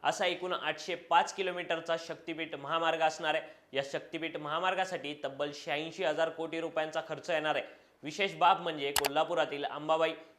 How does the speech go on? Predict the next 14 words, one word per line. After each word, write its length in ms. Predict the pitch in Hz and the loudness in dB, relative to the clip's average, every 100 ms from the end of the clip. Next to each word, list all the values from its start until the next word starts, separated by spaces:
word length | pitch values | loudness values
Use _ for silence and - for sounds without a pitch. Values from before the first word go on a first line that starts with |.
| - | 0
तुळजापुरातील 800 | 190 175 208 202 190 185 185 - | 2 4 4 4 2 0 -4 -4
तुळजाभवानी 600 | 185 180 214 208 202 185 - - - | -2 4 6 6 4 2 -2 -2 0
आणि 140 | 139 | 0
नांदेडमधील 680 | 143 147 151 170 165 156 165 | -2 -2 2 2 2 0 -4
माहूरची 500 | 156 143 151 151 180 | -4 -2 -2 -4 -4
रेणुका 360 | 147 143 175 190 | -4 -4 0 0
देवी 240 | 175 156 - - - | 2 -2 -4 -12 -4
या 100 | 147 | -4
तीन 260 | - 175 175 | -4 -8 -6
शक्तीपीठांना 720 | 170 - 208 202 180 170 160 | -6 -6 -6 -2 0 2 0
हा 220 | 147 143 | -2 -2
महामार्ग 500 | 143 139 143 143 143 | -2 -2 -2 -4 -4
जोडणार 480 | 127 110 139 156 180 | -6 -6 -6 -2 2
असल्यानं 360 | 180 180 170 | 2 2 0